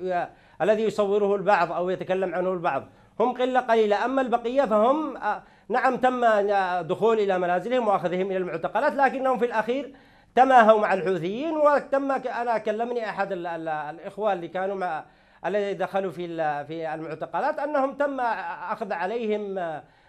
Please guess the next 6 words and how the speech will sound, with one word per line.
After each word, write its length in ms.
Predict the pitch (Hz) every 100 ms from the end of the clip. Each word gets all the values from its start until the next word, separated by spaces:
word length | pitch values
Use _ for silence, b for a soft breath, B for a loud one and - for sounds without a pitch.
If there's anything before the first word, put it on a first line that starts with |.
| b -
آه، 400 | 185 180 165 156
بعض 260 | 156 214
التعهدات 800 | 240 233 208 190 185 180 233 294
والضمانات 680 | 269 208 220 214 196 254 311
أنهم، 540 | 254 285 254 262 269 254
آه، 480 | 247 233 208 202